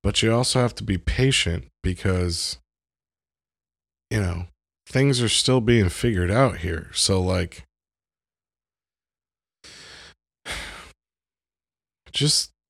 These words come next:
stay in as much as you can. Shit, this is the best time in our history to ever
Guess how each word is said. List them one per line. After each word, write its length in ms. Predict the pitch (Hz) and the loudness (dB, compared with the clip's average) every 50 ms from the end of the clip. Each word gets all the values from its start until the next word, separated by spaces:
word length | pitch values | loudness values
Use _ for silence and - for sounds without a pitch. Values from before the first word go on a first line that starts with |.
| _ _ _ | _ _ _
stay 460 | - - - - - 135 143 156 156 156 | 0 0 0 2 2 2 4 4 6 6
in 160 | 175 185 185 | 6 6 6
as 180 | 175 131 98 | 4 4 2
much 280 | 95 101 98 98 - - | 2 0 0 0 -2 -4
as 120 | 87 85 | -4 -4
you 80 | 82 82 | -6 -6
can. 440 | - - - 95 87 87 82 78 - _ _ _ _ _ _ _ _ _ _ _ _ _ _ _ _ _ _ _ _ _ _ _ _ _ _ _ _ _ _ _ _ _ _ _ _ _ _ _ _ _ _ - | -8 -8 -10 -10 -10 -10 -12 -14 -18 _ _ _ _ _ _ _ _ _ _ _ _ _ _ _ _ _ _ _ _ _ _ _ _ _ _ _ _ _ _ _ _ _ _ _ _ _ _ _ _ _ _ -8
Shit, 440 | - - - - 185 175 127 - | -6 -4 0 4 4 4 4 2
this 120 | - 120 147 156 | -2 0 0 0
is 60 | - - | 0 0
the 100 | 147 104 | -2 -4
best 480 | 92 - - - 151 165 - - - | -4 2 4 6 6 6 4 2 2
time 460 | - 160 156 151 147 127 104 92 85 | 2 2 4 4 4 2 2 -2 -4
in 180 | - 90 113 131 | -4 -2 2 2
our 160 | 135 131 131 | 4 4 4
history 480 | 131 139 143 139 - - - 95 95 95 | 4 4 4 4 2 0 0 0 0 0
to 100 | 95 95 | 0 0
ever 380 | 104 117 127 127 123 123 107 | 0 0 2 2 0 0 -2